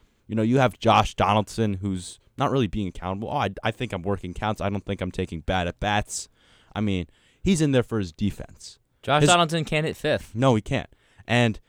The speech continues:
Speaker 1: if his offense is completely absent, you might as well just put Kiner Falefa at third base, who's a glo-, Gold Glove third baseman, because, oh, you're not taking any way, anything away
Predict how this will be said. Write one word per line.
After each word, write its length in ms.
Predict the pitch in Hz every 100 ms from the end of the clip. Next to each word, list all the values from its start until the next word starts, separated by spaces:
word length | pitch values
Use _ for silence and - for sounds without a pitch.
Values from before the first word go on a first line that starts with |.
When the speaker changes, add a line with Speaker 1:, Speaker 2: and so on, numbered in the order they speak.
| _
Speaker 1:
if 120 | - 123
his 180 | 143 -
offense 420 | 131 147 131 101
is 120 | 90
completely 420 | - 92 127 101
absent, 420 | 85 110 - 90
you 60 | 90
might 200 | 107 123
as 140 | 117
well 160 | 95 107
just 340 | 85 90 - - _ _ _
put 200 | 98 -
Kiner 320 | - 95 107
Falefa 440 | 101 101 120 117 92
at 120 | -
third 220 | 113 107
base, 260 | 120 123 -
who's 160 | 98
a 40 | 95
glo-, 320 | - 104 101 _
Gold 220 | 107 110
Glove 200 | 107 110
third 240 | - 123 107
baseman, 520 | 123 156 - 98 95 - _ _ _ _
because, 440 | 101 113 104 101 - _ _
oh, 160 | 139 120
you're 160 | 90
not 160 | 107 113
taking 300 | 123 117 113
any 160 | 113
way, 240 | 113 131 139 -
anything 340 | 117 123 131
away 360 | 117 127 113 107